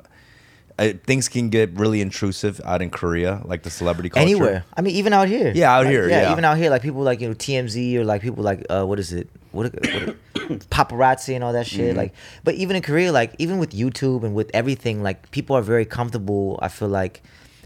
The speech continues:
Speaker 2: putting a lot of their life out there. Um, and it works for some people, but some people are not. Like, my, my mom and dad, like, when they, whenever they ask them for an interview, they don't wanna do that shit.
Speaker 3: Mm-hmm.
Speaker 2: You know what I'm saying? 'Cause they don't, they're not trying to be out there like that. Like,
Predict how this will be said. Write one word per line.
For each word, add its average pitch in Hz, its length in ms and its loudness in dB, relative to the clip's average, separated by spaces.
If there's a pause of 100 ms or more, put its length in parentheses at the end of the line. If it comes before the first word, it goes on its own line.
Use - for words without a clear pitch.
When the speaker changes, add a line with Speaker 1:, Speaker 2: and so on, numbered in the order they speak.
Speaker 2:
putting 117 300 0
a 87 80 -2
lot 104 200 2
of 101 60 -2
their 98 120 0
life 104 300 0
out 92 200 0
there. 90 360 -4
Um, 90 420 -4
and 101 220 -4
it 107 120 -2
works 123 220 2
for 120 120 -4
some 127 200 -6
people, 117 260 -6
but 90 240 -2
some 113 200 -2
people 104 400 -2
are 92 140 0
not. 101 200 0
Like, 95 140 -2 (480)
my, 120 240 4
my 117 220 2
mom 120 280 2
and 101 100 0
dad, 110 280 4
like, 98 200 -4
when 110 120 -2
they, 110 140 2
whenever 107 380 -4
they 104 120 2
ask 107 180 0
them 104 80 -8
for 98 160 -4
an 67 100 -2
interview, 90 380 -4 (220)
they 101 100 -2
don't 110 140 2
wanna 107 160 0
do 113 160 0
that 90 140 -2
shit. - 200 -16 (280)
Speaker 3:
Mm-hmm. 104 260 -4
Speaker 2:
You 98 80 -2
know 92 80 -2
what - 40 -2
I'm 92 60 -6
saying? 98 320 -4
'Cause 101 360 -4
they 104 180 -4
don't, 87 180 -4
they're 104 120 0
not 113 120 2
trying 117 140 0
to 98 60 0
be 85 440 0
out 113 160 4
there 95 140 -2
like 85 200 -6
that. 82 220 -6
Like, 85 340 -8